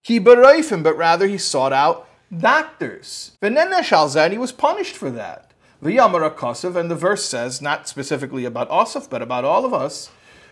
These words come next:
"Baruch hagever asher yiftach b'Hashem, v'hoya Hashem yiftachei." That blessed is the one who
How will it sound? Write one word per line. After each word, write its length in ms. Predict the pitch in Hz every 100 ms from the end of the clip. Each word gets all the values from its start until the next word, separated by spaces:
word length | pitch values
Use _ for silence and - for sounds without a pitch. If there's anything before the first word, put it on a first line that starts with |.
| -
"Baruch 380 | 127 165 202 214
hagever 440 | 196 135 135 147
asher 260 | 165 - 165
yiftach 440 | 139 139 156 156
b'Hashem, 460 | 175 185 - 117 143
v'hoya 380 | 143 135 139 165
Hashem 260 | - 160
yiftachei." 680 | 190 - 233 277 277 269 170 - _ _ _ -
That 240 | 143 131
blessed 360 | 123 160 165 214
is 160 | 202 180
the 100 | 175
one 480 | 139 127 147 170 _ _ _ -
who 460 | 156 147 143 135